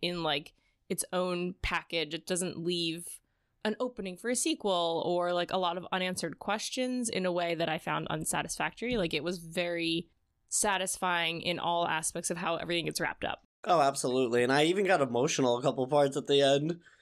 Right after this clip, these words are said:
Speaker 1: You cried.
Speaker 2: I did.
Speaker 1: <laughs> I cried.
Speaker 2: It was just so good. I digress.
Speaker 1: We left off, again, on a huge cliffhanger. Eamon had decided to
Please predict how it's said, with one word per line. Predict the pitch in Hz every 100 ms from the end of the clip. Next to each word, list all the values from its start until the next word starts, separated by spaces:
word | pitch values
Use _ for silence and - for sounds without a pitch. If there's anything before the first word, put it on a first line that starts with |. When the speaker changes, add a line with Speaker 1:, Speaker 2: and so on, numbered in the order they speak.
| _ _ _
Speaker 1:
You | 202 196 233
cried. | - 339 175 160 - 214
Speaker 2:
I | 175
did. | 165 147 143 143 147 143 180 427 320
Speaker 1:
<laughs> | - -
I | 226
cried. | 277 240 165 160 180 285 294
Speaker 2:
It | 349 - 285 349
was | -
just | 381 320
so | 381 330
good. | 359 - - - - _ _ _ - - -
I | - 151
digress. | 160 135 117 117 - - - _ _ _ _ _ _ -
Speaker 1:
We | 208 220 247 233 185
left | 180 202 -
off, | 185 180 - -
again, | 196 220 202 170 170
on | 185 180
a |
huge | 185 - 220 -
cliffhanger. | 196 - 156 165 170 -
Eamon | 185 190 202
had | 185 180 170 170 165 147 _ _ _
decided | 190 196 180 180
to | 208